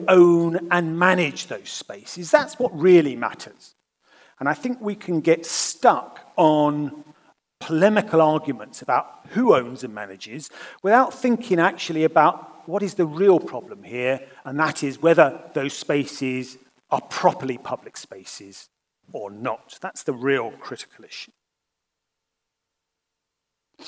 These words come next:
Looking at the issue from an alternative viewpoint,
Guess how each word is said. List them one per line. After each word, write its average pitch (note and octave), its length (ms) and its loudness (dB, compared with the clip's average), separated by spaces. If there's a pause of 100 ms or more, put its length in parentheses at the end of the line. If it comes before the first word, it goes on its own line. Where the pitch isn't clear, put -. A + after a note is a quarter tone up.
(600)
Looking C4+ 280 4
at G#3 80 2
the A3 120 4
issue F#3+ 240 0
from F3 220 2
an E3+ 80 6
alternative F3 680 4
viewpoint, - 1000 -4